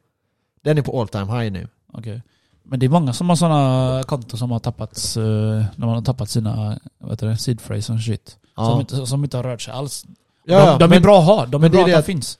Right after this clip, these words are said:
Speaker 1: det är det att det här är ofta såna starka händer som man kallar dem. Såna som
Speaker 2: Mm.
Speaker 1: inte säljer. Den charten är på all time high
Speaker 2: Såna
Speaker 1: just nu.
Speaker 2: judar.
Speaker 1: Så det är såna, ja, det är såna som riktiga, eh, holders är det. Och det är bra för priset.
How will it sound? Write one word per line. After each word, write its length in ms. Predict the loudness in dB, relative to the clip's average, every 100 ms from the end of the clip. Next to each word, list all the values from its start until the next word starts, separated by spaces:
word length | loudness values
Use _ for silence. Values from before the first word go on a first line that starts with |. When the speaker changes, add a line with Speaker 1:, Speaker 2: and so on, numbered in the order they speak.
| _
Speaker 1:
det 80 | 0
är 40 |
det 100 | 2
att 220 | 2 2
det 80 | 0
här 220 | 4 4
är 200 | 4 2 -2
ofta 340 | -2 0 0
såna 240 | -2 -6
starka 540 | -6 -4 -2 -4 -6 -6
händer 380 | -6 -6 -6 -6
som 80 |
man 120 | -8 -6
kallar 200 | -6 -6
dem. 120 | -10 -10
Såna 220 | -4 -2
som 100 | -2
Speaker 2:
Mm. 100 | -4
Speaker 1:
inte 160 | -6 -6
säljer. 480 | -4 -4 -4 -6 -10 _ _ _ _
Den 520 | -2 0 0 -2 -6 -8
charten 460 | -4 0 0 -2 -4
är 160 | -4 -4
på 300 | -4 -4 -6
all 80 |
time 120 | -6 -6 -4
high 80 | -4
Speaker 2:
Såna 120 | -2
Speaker 1:
just 40 | -2
nu. 60 |
Speaker 2:
judar. 280 | -2 -4 -8 -12
Speaker 1:
Så 140 | -10 -4
det 80 | 0
är 140 | 0
såna, 180 | -2 -2
ja, 240 | -2 -2
det 80 | -2
är 20 |
såna 200 | -6 -6
som 100 | -6
riktiga, 480 | -8 -10 -10 -10 -10 -12
eh, 260 | -14 -8 -4
holders 540 | -2 -2 -4 -6 -6
är 60 | -10
det. 100 | -14 _ -20 -20
Och 180 | _ 0
det 80 | 4
är 40 |
bra 260 | 4 2 -4 _
för 120 | -10
priset. 540 | -6 -6 -6 -10 -12